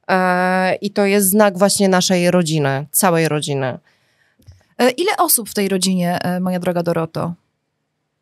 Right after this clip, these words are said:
Speaker 2: Ciężko zliczyć. Napiję się kawy. A ty licz.
Speaker 1: Dwanaście, trzynaście plus dzieci. Na tę chwilę trzydzieści pięć bluz razem, e, z dziećmi.
Speaker 2: Mhm.
Speaker 1: Bo wszystkie dzieci,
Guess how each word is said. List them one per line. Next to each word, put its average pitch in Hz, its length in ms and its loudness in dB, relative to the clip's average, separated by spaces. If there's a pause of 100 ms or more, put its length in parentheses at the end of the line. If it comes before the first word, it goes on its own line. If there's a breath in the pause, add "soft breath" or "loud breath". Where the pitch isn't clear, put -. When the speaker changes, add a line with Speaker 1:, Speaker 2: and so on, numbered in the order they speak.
(920)
Speaker 2:
Ciężko 208 380 -4
zliczyć. 202 600 -10
Napiję 190 340 -4
się 180 120 -6
kawy. 185 380 -8
A - 80 -4
ty 254 120 2
licz. 165 300 -4 (640)
Speaker 1:
Dwanaście, 180 540 -2
trzynaście 185 760 -2
plus 170 360 -4
dzieci. 196 880 -2 (320 loud breath)
Na 214 100 2
tę 277 140 2
chwilę 226 240 0
trzydzieści 214 580 -2
pięć 190 320 0
bluz 165 480 0
razem, 170 580 0
e, 160 100 -2 (680)
z 180 120 -4
dziećmi. 151 560 -2 (460)
Speaker 2:
Mhm. 208 520 2
Speaker 1:
Bo 180 100 -4
wszystkie 190 380 -2
dzieci, 190 440 -2